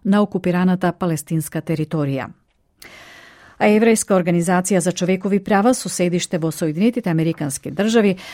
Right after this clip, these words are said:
наводно се очекува да издаде советодавно предупредување за патување во Австралија поради ризик од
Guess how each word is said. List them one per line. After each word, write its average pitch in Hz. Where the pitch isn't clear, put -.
наводно 208
се 185
очекува 202
да 175
издаде 180
советодавно 196
предупредување 185
за 185
патување 196
во 151
Австралија 196
поради 170
ризик 185
од 185